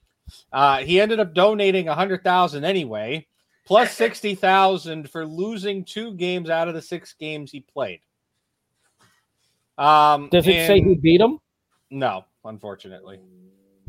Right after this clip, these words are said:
Speaker 2: Aw.
Speaker 1: Um, in October of oh nine, he made a bid of twenty-five thousand dollars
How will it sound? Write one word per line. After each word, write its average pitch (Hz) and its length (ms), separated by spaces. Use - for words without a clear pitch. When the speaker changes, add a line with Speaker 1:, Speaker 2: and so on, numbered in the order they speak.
Speaker 2:
Aw. 95 680
Speaker 1:
Um, 143 760
in 170 160
October 226 560
of 214 120
oh 226 120
nine, 214 360
he 180 120
made 180 200
a 170 80
bid 185 360
of 185 100
twenty-five 202 640
thousand 180 400
dollars 165 560